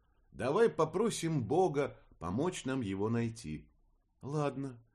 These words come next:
Господи, пожалуйста, помоги нам найти его», взмолилась Джинея. Мы искали этого грызуна, казалось, несколько часов, и я был уверен, что мы найдем это глупое животное.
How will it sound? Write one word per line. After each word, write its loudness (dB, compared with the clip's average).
Господи, -2
пожалуйста, -2
помоги 0
нам 2
найти 2
его», -2
взмолилась -6
Джинея. -8
Мы 2
искали 0
этого 0
грызуна, -2
казалось, 0
несколько 2
часов, -4
и -4
я 4
был 4
уверен, 6
что -2
мы 2
найдем 2
это -12
глупое 2
животное. -2